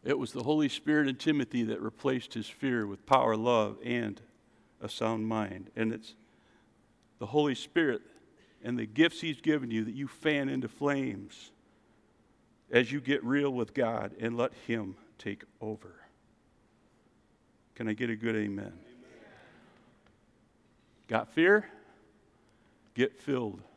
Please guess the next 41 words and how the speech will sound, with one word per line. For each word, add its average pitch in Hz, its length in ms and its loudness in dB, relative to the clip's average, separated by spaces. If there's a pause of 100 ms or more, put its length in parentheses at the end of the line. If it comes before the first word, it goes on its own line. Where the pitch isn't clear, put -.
(180)
with 104 200 -14
God's 98 280 -6
Spirit. - 400 -18 (1800)
I'm 127 100 0
gonna, 147 300 2
I'm 131 120 0
gonna 131 120 2
share 175 360 4
a 120 60 4
little 127 220 4
thing 131 320 0
here 113 160 2
in 104 60 0
a 107 60 -2
minute, 110 320 0
but 104 80 -2
I 110 40 0
wanna 131 240 0
read 113 200 -2
this 104 140 -8
first. - 340 -18 (1300)
This 226 240 12
is 180 260 2 (400)
a 147 100 0
really 202 360 4
powerful 160 460 8
passage, 127 540 2
and 123 100 -4
there 139 80 2
are 135 40 2
a - 20 -6
couple 214 280 2
of 135 80 0
verses 135 400 0
in 131 120 2
here 127 160 0
that 117 120 -6
we 120 120 0
usually 120 360 0 (680)
pluck 160 380 8
out. 131 300 6